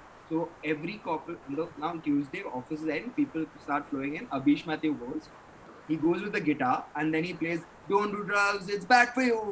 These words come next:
don't do drugs." And then he does four, five songs, six, seven songs, and he gets, like, massive applause, yeah, booting, whatever. Because these guys entered, they didn't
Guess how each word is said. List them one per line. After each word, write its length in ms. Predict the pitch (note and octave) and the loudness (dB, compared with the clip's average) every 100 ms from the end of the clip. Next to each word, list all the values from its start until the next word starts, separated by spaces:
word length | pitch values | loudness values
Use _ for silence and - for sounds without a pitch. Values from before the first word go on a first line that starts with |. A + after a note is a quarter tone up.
| F#3 F3+ F3 | -4 -6 -4
don't 140 | G3+ G#3 | -6 -6
do 60 | G3+ | -8
drugs." 180 | G3+ E3 | -8 -6
And 120 | E3+ | -6
then 80 | F3+ | -6
he 80 | F#3+ | -6
does 180 | G3+ G3 - | -10 -10 -10
four, 120 | E3+ | -6
five 160 | E3+ F3 | -4 -4
songs, 320 | E3+ E3 E3+ D#3+ | -2 -4 -4 -10
six, 120 | - | -6
seven 200 | D#3 D#3+ | -6 -6
songs, 260 | D#3 C3+ E4 | -4 -4 -2
and 60 | C#4+ | -2
he 40 | C4+ | 0
gets, 100 | C#4 D4+ | 0 0
like, 140 | G3+ E3+ | 0 0
massive 420 | F3 G3 - G#3+ E3 | 2 2 0 0 0
applause, 640 | D3+ D#3+ D#3 E3 E3 D#3 D3 D#3+ | 0 2 6 8 6 2 2 0
yeah, 500 | E3 E3 E3+ E3 E3 D#3+ | 0 2 4 4 2 -2
booting, 480 | D3 D3+ D3 E3 D#3 C#3 | -2 -2 -2 -4 -4 -6
whatever. 320 | C3+ D#3+ C#4 - - - - | -6 -4 -4 -6 -20 -20 -10
Because 320 | G3+ C#4+ E4+ - - - D3 | -4 -2 -2 -8 -18 -20 -12
these 220 | D#3+ G3+ F#3+ | -8 -6 0
guys 160 | B3 C4 | 2 4
entered, 520 | A3+ A3 A#3 C#4 C#4 | 2 2 2 4 2
they 120 | F3 | -4
didn't 180 | G3 A3+ | -6 0